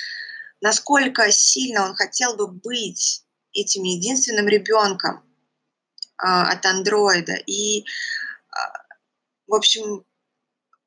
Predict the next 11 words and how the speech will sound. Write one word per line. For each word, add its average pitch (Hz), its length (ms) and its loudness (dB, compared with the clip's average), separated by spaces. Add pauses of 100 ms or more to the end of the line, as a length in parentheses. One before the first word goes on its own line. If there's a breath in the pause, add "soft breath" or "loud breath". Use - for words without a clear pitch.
(420)
и 247 200 2
это 262 180 2
даже 220 540 2 (460)
странно, 247 840 0
что - 220 -10
ты 226 120 -8
можешь 233 440 -2
настолько 208 560 -6
сильно 320 480 0
сопереживать 196 1000 0 (160)
роботу. 185 640 0